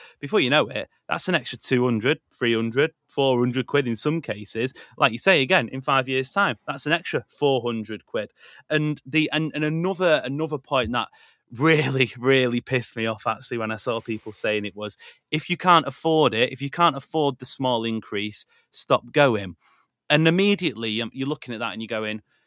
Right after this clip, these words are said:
you know what, maybe they've got a point. If you can't afford to go to football, it's a luxury, fair enough. You know, there are other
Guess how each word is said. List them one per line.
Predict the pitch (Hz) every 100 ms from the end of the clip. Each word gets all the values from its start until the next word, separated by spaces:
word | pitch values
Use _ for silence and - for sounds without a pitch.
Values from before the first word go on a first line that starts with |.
| _ _
you | 180
know | 180
what, | 165 156
maybe | 165 165
they've | 151 143
got | 151
a | 120
point. | - 147 104
If | 101
you | 131
can't | 165 165
afford | 139 160 143
to | -
go | 139
to | 131 -
football, | 131 117 131 -
it's | 123 -
a |
luxury, | 131 139 - - 135 135
fair | - 135 123
enough. | 117 127 135 - _
You | 113
know, | 117 120 117 - _ _ _
there | 127 127
are | 123 131
other | 139